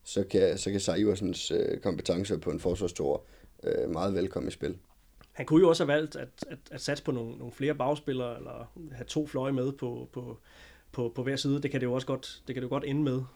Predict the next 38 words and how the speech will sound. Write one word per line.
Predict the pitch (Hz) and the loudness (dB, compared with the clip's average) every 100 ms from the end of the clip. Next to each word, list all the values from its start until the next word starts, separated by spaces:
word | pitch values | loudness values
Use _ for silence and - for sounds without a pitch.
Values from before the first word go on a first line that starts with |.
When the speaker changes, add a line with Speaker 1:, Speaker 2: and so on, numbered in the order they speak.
| - | -16
Speaker 2:
øh, | 139 123 120 - | -10 -8 -8 -6
også. | 135 131 160 - - - - | -4 -2 -2 -4 -20 -20 -8
Øh, | 123 | -4
der | 117 113 113 117 - - | -2 -4 -6 -8 -12 -10
er | 127 | -4
i | |
hvert | 123 | -2
fald | 139 131 | 0 -2
en, | 123 120 117 - - | -2 -4 -8 -12 -14
en, | 135 123 - | -8 -8 -6
en, | 127 120 | -8 -4
en | 127 | 0
lille | 131 160 | 4 4
indikation | 139 127 127 139 135 | 4 2 -2 -4 -4
fra | 117 | -4
hans | 131 | -2
side | 135 131 | -2 -4
på, | 131 127 | -4 -4
at, | 117 - | -8 -10
at | 127 - | -12 -10
det | 131 | -8
kan | - 139 | -4 -4
ende | 131 139 | -4 -2
med, | 127 113 | -2 -4
med | 123 | -6
to | 123 135 | -6 -4
højre | 123 123 | -2 -2
fløje, | 127 120 117 113 - | -2 -4 -4 -6 -8
øh, | 123 113 117 | -10 -8 -6
alligevel | 127 139 123 | -4 -2 -4
også. | 120 139 - - - - | -4 -8 -12 -20 -20 -2
Men, | 127 123 - | 0 0 -2
men | 131 | -4
er | 143 | -2
det | 143 151 | 2 6
her | 160 | 8
med, | 147 139 131 | 8 4 4
øh, | 120 117 | 2 0